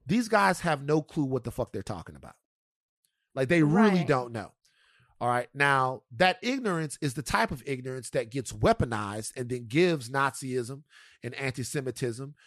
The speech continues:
Speaker 1: racism, sexism, all of those things, the, the, the wills and the, the, the fuel that it needs, right? It helps it roll, it helps it fly. So the ignorance is not an excuse, but there isn't some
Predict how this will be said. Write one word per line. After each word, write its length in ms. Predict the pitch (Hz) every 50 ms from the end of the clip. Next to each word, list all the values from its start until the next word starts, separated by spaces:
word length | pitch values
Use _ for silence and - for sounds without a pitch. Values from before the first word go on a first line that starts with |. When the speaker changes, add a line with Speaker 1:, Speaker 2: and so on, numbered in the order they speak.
| _ _ _ -
Speaker 1:
racism, 560 | 101 123 127 127 127 - 147 135 117 131 135 123
sexism, 640 | - - - 139 120 - - 139 120 104 127 127 131 - -
all 280 | - 151 170 185 185 175
of 60 | 156
those 280 | 131 123 120 117 - -
things, 520 | - 131 120 113 113 110 110 113 - - _ _ _ _ _ _ _ _ - 120
the, 140 | 113 147 131 101 - _ _ -
the, 320 | 160 139 151 143 147 139 127
the 120 | 120 139
wills 560 | 127 123 135 139 135 135 131 131 131 131 -
and 160 | 131 131 127 123
the, 100 | 123 117
the, 200 | 107 123 120 113 - -
the 140 | 127 131 120
fuel 340 | - - 180 170 143 139
that 140 | 127 127 113
it 100 | 113 113
needs, 460 | 135 180 196 151 101 - - - - -
right? 240 | 98 113 127 151 - _ _ _ -
It 40 | 107
helps 240 | 104 143 135 107 -
it 80 | 120 107
roll, 260 | 131 139 139 139 135
it 20 | 123
helps 220 | 123 113 - -
it 60 | 104
fly. 340 | - 175 165 139 85 - - - _ _ _ _ - - _ _ _ -
So 120 | - 139
the 180 | 127 139 - 190
ignorance 500 | 240 233 202 190 165 147 139 117 - - -
is 200 | 156 139 117 104
not 400 | 117 131 151 160 151 139 123 - _ _ _ _ _ _ _ _ _ _ _ -
an 120 | 147 135
excuse, 400 | 127 113 - - - 208 185 131
but 160 | - 127 139 -
there 140 | 226 226
isn't 360 | 226 254 330 359 381 359 - -
some 600 | - - - 233 226 214 202 180 170 165 160